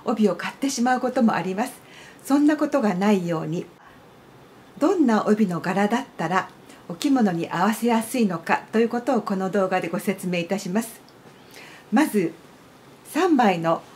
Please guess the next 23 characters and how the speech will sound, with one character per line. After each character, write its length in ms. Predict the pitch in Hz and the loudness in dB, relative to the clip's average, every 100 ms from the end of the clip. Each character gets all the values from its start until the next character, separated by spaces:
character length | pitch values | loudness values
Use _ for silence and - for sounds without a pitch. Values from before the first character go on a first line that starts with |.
| - | -12
お 60 | 190 | -8
着 160 | 247 | 2
物 320 | 220 185 160 | 4 4 2
を 100 | 156 - | -2 -2
ご 120 | 185 | -4
覧 180 | 185 196 | -2 -2
く 80 | 190 | -2
だ 120 | 202 | -4
さ 180 | 202 226 | 0 -2
い。 100 | - - - - - | -2 -10 -20 -20 -10
こ 120 | 262 | -8
ち 140 | 262 302 | -2 0
ら 180 | 285 269 | 2 0
は 180 | 269 | 0
無 160 | 190 214 | 2 2
地 180 | 214 262 | 2 -2
感 260 | 302 277 220 | -2 -2 -2
覚 260 | 190 - | -4 -2
の 220 | 196 - - - - - - - - - - - - - - - | 2 2 -2 -20 -20 -20 -20 -20 -20 -20 -20 -20 -20 -20 -20 -8
小 120 | 254 | 0
紋 240 | 202 175 151 | 0 -2 -4
で 140 | 233 | -4
す。 160 | - | -4